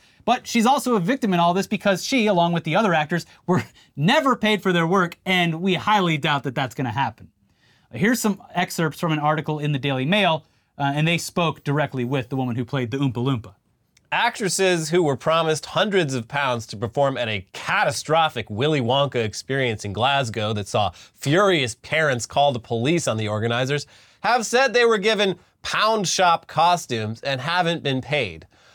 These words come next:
Speaker 2: One of the actresses Mister Cool hired for his event,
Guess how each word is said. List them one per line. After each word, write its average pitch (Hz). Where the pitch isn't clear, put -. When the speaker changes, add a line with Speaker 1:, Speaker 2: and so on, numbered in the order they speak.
Speaker 2:
One 226
of 254
the 185
actresses 156
Mister 139
Cool 156
hired 139
for 143
his 123
event, 131